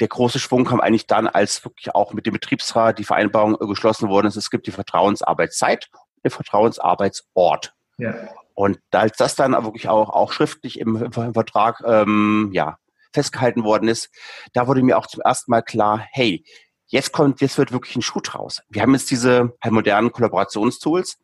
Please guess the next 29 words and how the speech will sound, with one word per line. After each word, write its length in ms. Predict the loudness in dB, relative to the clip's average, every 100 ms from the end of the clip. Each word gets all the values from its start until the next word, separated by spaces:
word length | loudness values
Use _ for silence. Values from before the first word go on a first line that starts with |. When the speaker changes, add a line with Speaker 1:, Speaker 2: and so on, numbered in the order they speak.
| -10
Speaker 1:
mit 100 | -4
Office 220 | -4 -2
drei 120 | -2
sechs 120 | -2
fünf 320 | -2 2 2 0
und 80 |
so 80 | 0
weiter 280 | 0 0 0
und 180 | -2 -2
Teams 260 | -4 -2
und 80 | -2
Yammer 240 | 0 2 2
und 100 | 2
so 60 |
weiter. 160 | 0 -2 -6 -14 -4 0
Und 180 | 2
wir 140 | 2 2
haben 300 | 2 2 0 -4 -20
die 120 | -12 -4
rechtlichen 420 | -4 -4 -4 -2
Möglichkeiten, 760 | -2 -6 0 0 2 -2 -2 -8 _ _ -6
dass 180 | -4 -2
wir 80 |
nicht 200 | 0 2
mehr 140 | 2 2
nach 140 | 0
dem 140 | 0 -2
Homeoffice 400 | -2 -4 -6 -6
fragen, 500 | 0 0 2 -2